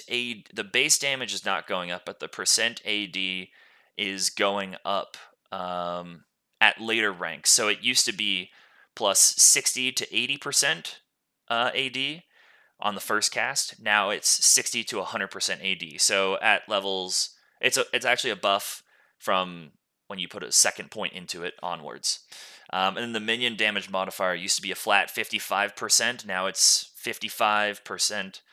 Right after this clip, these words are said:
levels one through five, and then levels six through ten, it's sixty.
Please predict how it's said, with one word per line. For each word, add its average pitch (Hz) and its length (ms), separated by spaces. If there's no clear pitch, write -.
levels 104 640
one 104 220
through 101 160
five, 107 560
and 95 100
then 98 160
levels 92 260
six - 220
through 92 140
ten, 113 300
it's - 160
sixty. - 520